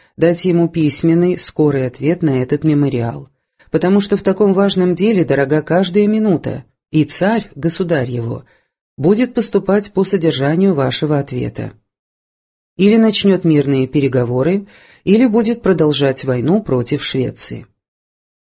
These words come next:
В начале одна тысяча семьсот двадцатого года регент отвечал, что союзный договор одна тысяча семьсот семнадцатого года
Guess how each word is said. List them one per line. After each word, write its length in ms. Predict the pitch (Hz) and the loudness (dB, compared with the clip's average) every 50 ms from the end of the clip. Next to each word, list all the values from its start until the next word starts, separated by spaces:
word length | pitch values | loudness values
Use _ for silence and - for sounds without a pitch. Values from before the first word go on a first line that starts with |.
| _ _ _ _ _ _ _ - | _ _ _ _ _ _ _ -6
В 100 | 143 156 | 0 2
начале 400 | 185 196 202 202 269 294 269 269 | 4 4 4 4 2 2 4 2
одна 220 | 226 202 214 202 | 2 2 0 0
тысяча 340 | 202 240 214 - 196 - 196 | 0 -2 -4 -4 -4 -4 -4
семьсот 400 | 165 - 180 165 - 170 160 147 | -2 -2 -2 0 2 0 0 2
двадцатого 640 | 139 139 147 147 143 - 156 151 143 - 139 131 127 | 2 2 0 0 0 0 -2 -2 0 -2 -2 -2 -2
года 300 | 131 160 220 233 220 214 | 0 0 0 2 2 2
регент 400 | 160 175 196 180 208 196 190 190 175 | 2 2 2 2 2 0 0 0 -4
отвечал, 640 | 170 - 165 160 - - - 123 120 113 110 110 - _ _ _ _ _ _ - | -6 -2 -2 -4 -2 -2 -4 -4 -4 -4 -6 -10 -12 _ _ _ _ _ _ -14
что 240 | - - - 165 | -8 -2 -2 0
союзный 520 | 165 - - 185 214 254 269 226 240 226 214 | 0 0 2 2 2 2 2 2 2 2 2
договор 440 | 190 202 165 185 196 202 233 220 196 | 2 2 2 4 2 4 4 4 2
одна 240 | 170 151 156 151 | 2 2 0 0
тысяча 360 | 147 214 208 - 190 165 - 165 | 0 -2 -2 -2 -2 -2 -2 -2
семьсот 400 | - 170 165 - - 180 165 - | 0 0 -2 0 0 -2 -2 -2
семнадцатого 720 | - 160 156 156 156 147 135 - - 131 - 135 131 123 | 0 0 2 2 2 2 0 -2 -4 -4 -4 -2 -2 -2
года 440 | 120 127 156 185 180 214 214 208 | -2 0 0 2 2 2 0 0